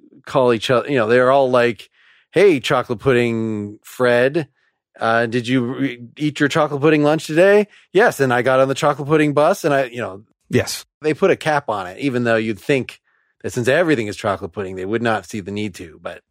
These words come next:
Speaker 2: Wow, I think JudgeBot, I thought there was a tremendous correlation there, and I don't know if that was you shifting mid-gears to match my behavior, A K A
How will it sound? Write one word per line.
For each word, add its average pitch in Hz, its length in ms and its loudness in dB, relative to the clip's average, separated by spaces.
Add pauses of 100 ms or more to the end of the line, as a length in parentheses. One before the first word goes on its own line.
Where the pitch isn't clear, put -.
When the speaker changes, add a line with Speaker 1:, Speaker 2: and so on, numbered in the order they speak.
(120)
Speaker 2:
Wow, 127 280 0
I 120 100 -2
think 135 260 -2
JudgeBot, 135 500 0 (260)
I - 40 0
thought 151 100 2
there 208 80 0
was 143 120 0
a 127 40 -12
tremendous 175 420 2
correlation 156 640 2
there, 113 260 0 (200)
and 147 220 0
I 160 100 2
don't 175 100 2
know 165 120 4
if 151 80 0
that 147 160 0
was 120 340 -2 (160)
you 143 520 2
shifting 139 460 -2
mid-gears 135 680 2 (380)
to 110 120 0
match 147 580 -4 (300)
my 143 280 -2 (920)
behavior, 135 1120 2 (280)
A 139 140 2
K 135 300 2 (440)
A 117 80 -6